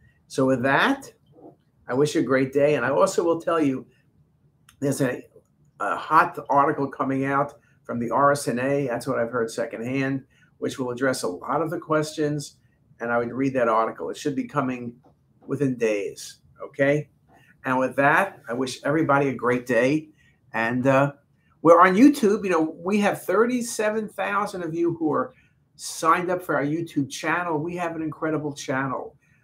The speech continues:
We've done Facebook Live. We're now gonna spend a lot of time on YouTube. We're gonna have chats. We can talk. We can have group discussions.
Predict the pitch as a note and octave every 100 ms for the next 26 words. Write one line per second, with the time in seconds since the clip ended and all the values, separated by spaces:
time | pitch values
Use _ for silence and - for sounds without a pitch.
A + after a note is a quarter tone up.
0 | _ - D3 C#3 C#3 - E3 E3 - D3+
1 | D#3+ D#3 D#3+ D3+ C3+ C3+ C#3+ D#3+ D3+ C#3+
2 | - D3 C#3+ B2 B2+ C#3+ C#3+ - C#3+ C#3
3 | C3 B2 A#2 A#2+ C#3 E3+ - E3 D3+ D3+
4 | - _ _ _ C3+ C3+ B2 - - F#3
5 | F#3 F3+ F3+ - - - - - - G#3
6 | F#3+ E3+ E3 C#3 B2+ B2+ A#2 - B2+ B2
7 | A#2 - - E3+ D#3+ - D#3 D3 -